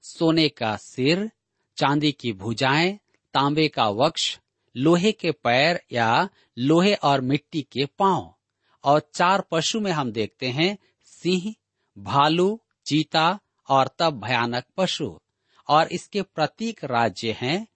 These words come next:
बेबीलोन, मादी फारसी राज्य, यूनानी राज्य और तब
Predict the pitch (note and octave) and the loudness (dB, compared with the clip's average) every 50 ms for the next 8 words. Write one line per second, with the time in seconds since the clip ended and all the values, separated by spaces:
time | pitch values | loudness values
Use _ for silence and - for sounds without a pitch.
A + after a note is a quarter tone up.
0 | _ _ _ - - G#2 G2+ B2+ B2 A#2 A2 A#2+ A2+ A2 A#2+ B2 C#3 D#3 F3+ A3+ | _ _ _ -20 -12 -4 -2 0 0 0 -2 -4 -2 0 0 0 0 0 -2 -6
1 | A#3 _ _ _ _ _ _ _ _ - G#2+ A#2+ C3+ C#3 C#3+ C#3+ C#3+ D#3 F3 F#3 | -10 _ _ _ _ _ _ _ _ -6 0 2 2 4 2 2 0 -2 -4 -4
2 | F#3 _ - - C3 A#2+ B2 - - - C#3+ C3 B2+ B2+ C#3+ D3+ C#3+ - - E3 | -4 _ -6 -2 -2 -2 -2 -2 -8 -8 -8 -6 -4 -2 -2 -2 -4 -4 -6 -6
3 | F3+ G3 G#3+ _ _ _ _ _ _ _ - F#2+ F#2+ A2 A2+ A#2+ B2 C3 C#3 D#3+ | -6 -6 -8 _ _ _ _ _ _ _ -14 -8 -4 -2 2 4 4 6 6 4
4 | E3 E3 E3 D#3+ D#3+ E3+ D#3 - - F3 F#3+ G#3+ - _ _ _ - - B2+ C3 | 4 4 4 2 0 0 -2 -4 -4 -4 -4 -6 -8 _ _ _ -2 2 2 2
5 | C3 B2+ _ _ - G3 E3 B2 G2+ F2+ F#2+ A2 A#2+ | 2 2 _ _ 0 2 2 2 0 0 -4 -6 -6